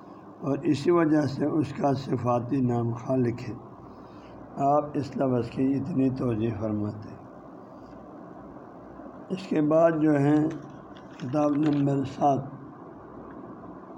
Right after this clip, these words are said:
کتاب جو ہے خصوصیات اسماء الحسنی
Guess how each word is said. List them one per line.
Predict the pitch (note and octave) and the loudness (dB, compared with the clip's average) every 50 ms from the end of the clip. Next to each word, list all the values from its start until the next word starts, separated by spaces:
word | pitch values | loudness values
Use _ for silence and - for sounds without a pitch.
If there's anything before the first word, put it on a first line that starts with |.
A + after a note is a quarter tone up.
| - - - - - - - - - - - - - - - - - - - - - - - - - - - - - - - - - - - - - - - - - - - - - - - - - - - - - - - - - - - - - - - - - - | -16 -16 -16 -16 -18 -18 -18 -18 -18 -16 -16 -16 -16 -16 -16 -16 -16 -16 -16 -16 -16 -18 -18 -18 -16 -16 -16 -16 -16 -16 -18 -18 -18 -18 -16 -16 -16 -16 -16 -16 -16 -16 -14 -16 -16 -16 -16 -16 -16 -16 -16 -16 -16 -16 -16 -16 -16 -16 -16 -16 -16 -18 -18 -16 -12 -10
کتاب | E3 C#3 B2 D3 D3 D3+ D3 C#3+ C#3 | -6 -2 2 4 4 4 4 4 4
جو | D3+ C#3+ C3+ B2+ | 4 4 4 4
ہے | C3+ C#3 C#3 C3 - | 4 4 2 2 0
خصوصیات | - C#3 C3 - - D#3 C3+ - D3+ D#3 D#3+ D#3+ D#3+ - - | 0 0 0 2 2 2 4 4 4 4 4 4 2 0 -2
اسماء | D3+ - G3+ - - - D3+ C#3 C3+ C3+ | -4 -4 -4 -6 -4 0 2 2 4 4
الحسنی | C3 B2+ A#2+ B2 A#2+ - - - C#3+ | 4 4 4 2 0 -2 0 0 0